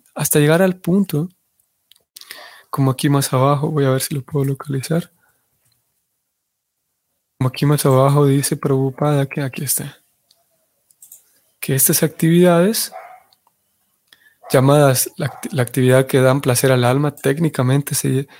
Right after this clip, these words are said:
se llamaría en sánscrito Atma Prasada, la satisfacción real del alma.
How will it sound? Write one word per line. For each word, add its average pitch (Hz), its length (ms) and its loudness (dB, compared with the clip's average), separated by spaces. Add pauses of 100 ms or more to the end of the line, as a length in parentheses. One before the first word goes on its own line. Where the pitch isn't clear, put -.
(140)
se - 140 -8
llamaría 123 340 0
en 131 80 0
sánscrito 147 800 -4 (540)
Atma 175 600 -2 (360)
Prasada, 131 800 2 (1040)
la 135 80 -4
satisfacción 156 920 0 (520)
real 139 500 4
del 127 180 0
alma. 131 420 -2